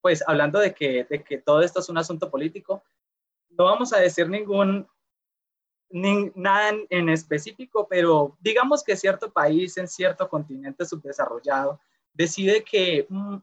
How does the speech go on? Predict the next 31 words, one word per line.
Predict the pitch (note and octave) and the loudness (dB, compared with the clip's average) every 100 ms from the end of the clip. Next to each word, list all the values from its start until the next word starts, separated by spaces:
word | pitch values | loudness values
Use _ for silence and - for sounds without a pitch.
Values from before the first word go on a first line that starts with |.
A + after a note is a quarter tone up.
| _ - | _ 0
algunas | F3+ E3+ G3 - _ _ _ _ _ _ _ _ _ _ _ _ _ - G#3 G#3 | 0 0 -4 -6 _ _ _ _ _ _ _ _ _ _ _ _ _ -4 -2 4
obras | G#3 G#3+ | 4 4
de | F#3+ | 0
ciertos | F3 E3+ F#3+ | -4 -8 -2
autores | F#3 F3+ G3 | 0 0 -2
no | G#3+ C4 D#4 | 0 4 4
son | D#4 C4+ B3+ | 4 0 2
lo | A3+ | 0
que | - E3+ | 0 0
están | D#3+ - - E3+ | 0 -6 -4 0
de | G3+ | 0
acuerdo | G#3 G#3+ G3 | 0 -4 -4
con | F#3+ E3+ | -8 -14
su | - C#3 B2 - | -10 -10 -10 -2
política | D#3+ G3+ A3+ F3+ | 0 0 -10 0
o | F3+ | 0
su | F3 | 2
ideal. | C#3+ F3+ A3 | 0 2 0
Entonces, | E3 - - A3+ | -2 -6 -2 -2
simplemente, | - B3 C4 B3+ A#3+ G3 A#3 B3+ _ | -2 -6 -2 -2 -4 -2 -4 -4 _
eh, | E3 D#3+ - | -2 -2 0
vamos | E3 F#3+ G3+ | 0 0 0
a | |
censurar | F#3+ F3+ - C#3+ F3 | -2 -2 -2 2 2
a | |
este | G3+ G#3+ | 0 -6
tipo | G#3+ G#3 | -6 0
de | G#3 | 2
autores | G#3 G#3+ G#3 G3+ G3+ - | 2 2 0 0 -6 -4
mediante | G#3 G#3+ G#3 - - - | -2 2 0 0 -2 -2
la, | - D#3 D#3+ C#3+ D#3 | -4 -2 2 2 -2